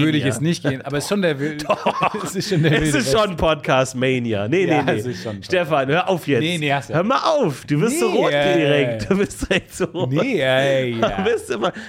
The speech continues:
Speaker 2: bist du allergisch gegen irgendwas?
Speaker 1: Das Wort Mania, glaub ich. Ist
Speaker 2: Wirklich?
Speaker 1: Das hilft jetzt nicht.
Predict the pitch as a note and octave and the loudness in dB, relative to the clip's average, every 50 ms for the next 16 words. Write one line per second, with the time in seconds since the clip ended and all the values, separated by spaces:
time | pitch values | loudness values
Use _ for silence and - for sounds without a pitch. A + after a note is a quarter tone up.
0 | - - - E3+ - - F#3 F#3 F#3+ A#3 D4 B3+ F3 D3 - - C3+ A2+ G#2+ G#2 | -10 -8 -6 -4 -2 -2 0 0 2 0 2 0 0 -2 -2 0 0 0 0 0
1 | F#2 E2+ F2 E2+ E2+ E2 D2+ D2 - - - - C#3+ C#3 B2+ A#2+ A#2+ B2 D#3+ E3 | -4 -6 -8 -8 -8 -8 -10 -10 -12 -14 -14 -12 -10 -10 -8 -8 -6 -6 -6 -6
2 | - C3 B2 B2+ C#3+ C#3+ B2+ G#2+ F2+ E2 D#2 D#2+ D#2 D2+ D2+ D2 D2+ D#2 D#2+ E2 | -4 -6 -4 -4 -2 -2 -2 -2 -4 -6 -8 -12 -14 -14 -12 -12 -12 -14 -16 -18
3 | - - - B2 D3 - - F#2+ - - - - A#2+ A#2+ A2+ - - F#2 F2 - | -16 -8 -4 -4 -4 -2 -4 -6 -6 -8 -8 -6 -4 -4 -4 -6 -10 -14 -14 -14
4 | - E2+ - - | -16 -20 -20 -20